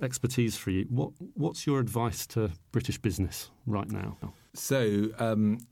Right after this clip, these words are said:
Speaker 2: h-, hands up, I, I was a Remainer, but I'm not a Remainer, um, and I am quite positive about the next period, but I do want to kind of start with the challenges. So I do think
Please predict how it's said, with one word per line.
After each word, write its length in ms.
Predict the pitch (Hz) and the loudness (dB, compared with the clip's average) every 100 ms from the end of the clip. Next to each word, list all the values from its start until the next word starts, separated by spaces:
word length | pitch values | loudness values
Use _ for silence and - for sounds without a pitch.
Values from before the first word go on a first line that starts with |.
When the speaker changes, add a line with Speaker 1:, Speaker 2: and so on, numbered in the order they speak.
| - | -2
Speaker 2:
h-, 60 | 110 127 | -2 0
hands 300 | 131 127 120 | 0 2 4
up, 160 | 110 95 | 4 4
I, 200 | 113 107 | 2 2
I 120 | 107 | 2
was 140 | 104 104 | 4 6
a 40 | |
Remainer, 580 | 107 113 117 104 101 90 | 6 6 6 6 6 4
but 140 | 107 | 4
I'm 140 | 104 107 | 6 6
not 220 | 110 - | 6 6
a 40 | |
Remainer, 640 | 98 92 92 87 92 127 131 - - | 6 6 6 4 2 0 -4 -8 0
um, 360 | 104 98 101 | 2 2 0
and 160 | 107 101 | 2 2
I 140 | 104 | 2
am 400 | 104 104 101 95 - - | 2 2 2 2 -4 -4
quite 260 | 101 95 | -4 -4
positive 460 | - 92 85 90 87 | -4 -4 -2 -2 -2
about 240 | 85 95 | -2 -2
the 80 | 98 | 0
next 220 | 90 87 | -2 -4
period, 260 | - 92 92 | -2 0 0
but 80 | 101 | 0
I 80 | 101 | 2
do 140 | 123 | 2
want 140 | 107 95 | 2 0
to 60 | |
kind 160 | - 101 | -2 -4
of 80 | 95 | -4
start 400 | - 110 98 - | -4 -2 -2 -4
with 140 | 85 | -6
the 80 | 85 | -6
challenges. 800 | - 92 85 78 73 76 123 - - - - - - | -4 -2 -2 -2 -6 -8 -12 -18 -20 -20 -20 -20 -12
So 460 | - 113 104 104 110 | -2 0 4 2 2
I 100 | 101 | 0
do 240 | 95 135 | 4 2
think 520 | 127 - 90 87 - | 2 0 -2 -2 -8